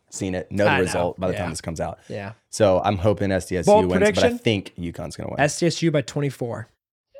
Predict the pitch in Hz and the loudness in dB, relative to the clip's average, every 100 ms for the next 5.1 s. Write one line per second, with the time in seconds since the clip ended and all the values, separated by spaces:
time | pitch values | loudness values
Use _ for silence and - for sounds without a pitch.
0 | 587 - 294 - - _ _ _ _ _ | -18 -2 0 -2 -20 _ _ _ _ _
1 | _ _ _ 101 90 90 85 - - - | _ _ _ -6 -4 -4 -6 -8 -16 -10
2 | 156 156 139 127 147 190 220 208 170 131 | -2 -2 -2 0 2 4 4 2 0 0
3 | 151 147 - 123 110 120 107 98 101 101 | 0 0 -2 -4 -4 -8 -8 -10 -8 -8
4 | 104 113 107 113 117 92 127 139 160 190 | -8 -8 -2 0 0 -2 -2 0 2 2